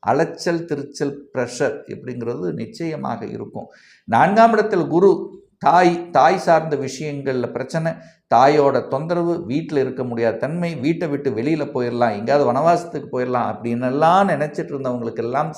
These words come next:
சரியாகக்கூடிய சந்தர்ப்ப சூழ்நிலைகளை நிச்சயமாக உருவாக்கும். இரண்டாம் அதிபதியும் நான்காம் அதிபதியும் பரிவர்த்தனை பெற்றிருக்கிறதுனால தனத்துக்கு எந்த குறைபாடும் வரப்போவதில்லை. தனம் ஏதோ ஒரு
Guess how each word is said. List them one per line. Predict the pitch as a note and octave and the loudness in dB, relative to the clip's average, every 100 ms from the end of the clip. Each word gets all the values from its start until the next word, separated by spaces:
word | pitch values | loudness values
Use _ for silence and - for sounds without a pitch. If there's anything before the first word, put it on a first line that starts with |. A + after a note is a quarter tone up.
| - | 0
சரியாகக்கூடிய | C#3 E3+ G#3 E3+ C#3 - C#3 A#2+ A#2 G#2+ - - _ _ - | 2 2 2 0 0 -10 -10 -6 -2 -2 -4 -14 _ _ -4
சந்தர்ப்ப | C#3 C#3+ E3 D#3+ - - F#3+ - | 0 0 2 0 0 0 0 0
சூழ்நிலைகளை | D#3 D#3+ D3 C3+ B2+ B2 C#3+ C#3 - | -4 -4 -2 -4 -2 -2 -2 -4 -8
நிச்சயமாக | A2+ - D#3+ D3+ C3 A#2+ A#2+ A2+ | -8 -4 -2 0 0 0 -2 -6
உருவாக்கும். | A2+ C#3+ C#3 C#3 E3+ E3+ - - _ | 0 4 4 4 -2 -2 -8 -20 _
இரண்டாம் | G#2 C3 F3+ G#3 A3 G3+ | 0 2 4 6 6 4
அதிபதியும் | F3 E3 D#3 D#3+ D#3+ A#2+ | 0 0 0 -2 0 2
நான்காம் | C#3 F#3+ G#3 G3+ D#3+ | 2 2 2 2 0
அதிபதியும் | D3 D3 C#3+ C#3+ - | -2 0 -2 -2 2
பரிவர்த்தனை | C3 F3 G#3+ G#3 - D#3+ C#3 C3 | 2 4 2 -2 -4 -8 -6 -4
பெற்றிருக்கிறதுனால | C3 F3 E3 D3+ C3+ B2+ C3 C3 G2 | -6 -6 -6 -6 -4 -2 0 -2 0
தனத்துக்கு | C3+ D#3+ G3+ - G#3 F#3+ D3+ | 2 2 0 -2 -4 -2 -2
எந்த | D3 | -2
குறைபாடும் | C#3+ C#3 C3 B2 B2 A#2+ D3 | -2 -2 -2 2 2 2 2
வரப்போவதில்லை. | C3+ C3 B2+ A#2 A2+ A2 F#2+ - _ _ G2 | 0 -2 -2 -6 -4 -6 -8 -10 _ _ 0
தனம் | C3 F3+ A3+ | 4 4 4
ஏதோ | D#3 D3 G#3 | 6 8 8
ஒரு | A3 | 10